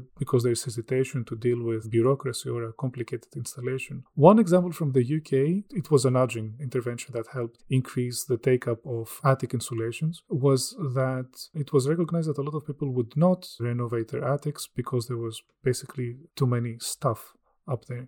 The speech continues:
So the, the nudging intervention was to recognize this, uh, barrier and help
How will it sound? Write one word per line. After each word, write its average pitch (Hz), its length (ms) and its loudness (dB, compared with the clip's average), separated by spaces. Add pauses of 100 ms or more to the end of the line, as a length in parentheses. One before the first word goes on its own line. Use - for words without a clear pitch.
So 127 320 4
the, 117 420 -4
the 120 120 -2
nudging 135 320 0
intervention 120 720 -8
was 117 200 -6
to 120 120 -4
recognize 120 800 -4
this, 120 400 -4
uh, 117 220 -8
barrier 120 480 0
and 107 200 -12
help 120 240 -4